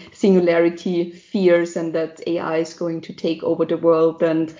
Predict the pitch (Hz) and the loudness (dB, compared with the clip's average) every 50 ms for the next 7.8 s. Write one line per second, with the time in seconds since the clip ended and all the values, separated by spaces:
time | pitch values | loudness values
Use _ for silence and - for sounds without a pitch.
0 | - - - - 180 170 165 160 160 - - - 190 185 175 175 175 170 165 165 | -20 -18 -6 -2 0 2 2 2 0 -2 -2 2 2 4 4 4 2 2 0 0
1 | 165 - - 165 165 175 170 - 160 160 156 156 156 - - 214 202 180 220 254 | -2 -2 0 2 2 2 2 0 0 0 0 0 0 0 2 2 4 2 2 0
2 | - - - - - - 180 180 175 180 180 180 - - - - - - _ _ | -2 -10 -12 -12 -8 -4 -2 0 0 0 0 -2 -4 -10 -16 -20 -20 -20 _ _
3 | - 233 - - 214 208 208 220 - - 202 190 202 226 233 214 196 190 175 175 | -2 2 2 4 2 2 2 0 -2 -2 0 0 2 0 0 2 2 2 2 2
4 | 180 - - 262 262 277 247 208 196 - - 190 170 170 190 202 202 196 - - | 0 -2 -2 0 0 2 2 0 -2 -2 -2 0 0 2 2 0 0 -2 -2 -6
5 | - - - 185 190 196 214 202 - 220 180 180 185 185 180 - - - 190 185 | -6 -4 -2 0 0 -2 -2 -4 -6 -4 -4 -2 -2 -4 -6 -10 -8 -6 -6 -6
6 | 185 - - - 240 247 254 254 226 196 180 180 175 180 196 185 - 180 - 196 | -6 -4 0 2 2 4 4 2 2 0 -2 -4 -4 -6 -8 -6 -6 -4 -4 -4
7 | 190 - 196 190 185 185 - 185 180 180 180 180 180 180 180 | -6 -4 -4 -4 -4 -2 -2 2 4 6 6 6 6 4 0